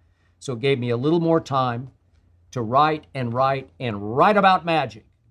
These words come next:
And I will be the first to admit, I barely watched the Larry Bird game against DePaul. Larry Bird went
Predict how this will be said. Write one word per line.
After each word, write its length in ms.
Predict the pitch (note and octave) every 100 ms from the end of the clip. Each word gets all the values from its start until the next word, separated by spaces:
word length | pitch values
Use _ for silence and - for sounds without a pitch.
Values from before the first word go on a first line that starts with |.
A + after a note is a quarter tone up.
| _ _ -
And 160 | C3 A#2+
I 160 | C#3 F3+
will 120 | E3+
be 140 | D3 D3+
the 100 | D3
first 320 | F3 D#3+ -
to 80 | D3
admit, 460 | C3 D3+ D#3+ D#3 _ _
I 120 | D3+
barely 420 | C3+ D3+ D#3+ D#3 C#3+
watched 460 | C#3 C#3+ C#3+ -
the 80 | C#3+
Larry 280 | C#3+ C#3 C3
Bird 300 | C3+ C#3 A2
game 440 | C3+ C3 C3 B2+ _ _ _ _ _ _ - _ _ -
against 380 | B2 C3 A#2 A#2
DePaul. 480 | - B2 A2+ G#2 - _ _ _ _ _ _ _ _ _ _ _ _ _ _ -
Larry 240 | D3 F3
Bird 300 | E3 D#3+ D#3
went 260 | C3+ C3+